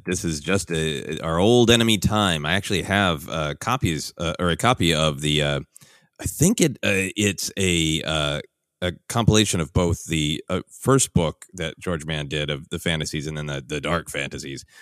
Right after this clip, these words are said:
So, uh, it, it's sitting in here in my pile, and I look at it and I dream. <laughs> So I really wanna, really wanna check those out.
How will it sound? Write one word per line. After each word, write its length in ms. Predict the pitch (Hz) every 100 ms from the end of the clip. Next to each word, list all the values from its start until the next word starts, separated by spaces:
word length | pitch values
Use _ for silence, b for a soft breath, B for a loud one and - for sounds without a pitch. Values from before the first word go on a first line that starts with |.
| B
So, 240 | 104 82 -
uh, 100 | 85 -
it, 140 | 110 -
it's 180 | 113 -
sitting 240 | 139 107
in 140 | 95
here 160 | 95 95
in 80 | 90
my 120 | 82
pile, 380 | 113 110 87 78
and 160 | 80 -
I 120 | 82
look 220 | 85 101
at 100 | 101
it 100 | 98 -
and 60 |
I 80 | 92
dream. 360 | 78 104 104 92
<laughs> 60 | - 196 - - - - - B B 165 -
So 180 | 98
I 120 | 73 95
really 240 | 107 113
wanna, 360 | 104 98 90 92 -
really 200 | 120 123
wanna 200 | 110 92
check 180 | 98 85
those 200 | 92 82
out. 260 | 80 78